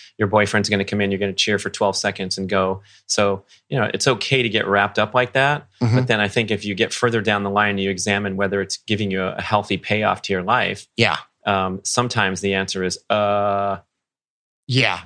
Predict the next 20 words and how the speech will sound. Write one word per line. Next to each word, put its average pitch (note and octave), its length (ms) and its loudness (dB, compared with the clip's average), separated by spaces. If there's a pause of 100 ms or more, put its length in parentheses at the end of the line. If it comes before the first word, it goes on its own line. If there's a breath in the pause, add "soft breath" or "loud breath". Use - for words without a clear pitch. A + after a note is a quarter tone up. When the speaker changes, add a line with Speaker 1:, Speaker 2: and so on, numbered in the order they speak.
(140)
Speaker 2:
I D3+ 40 2
mean, E3 140 4
for D#3+ 120 2
me, D#3+ 160 4
it C#3+ 60 2
was B2 140 -2
like, B2+ 160 2
is B2 160 0
this A2 200 -2
healthy C3 320 0
payoff, A#2+ 960 0
like, G#2 320 0 (140)
so A2 260 2
that G#2 60 0
I G#2 100 2
can G#2 140 -2
eat A2+ 240 -2 (520)
crappy C3 360 2
Speaker 1:
<laughs> - 80 -4
Speaker 2:
food? A2+ 300 0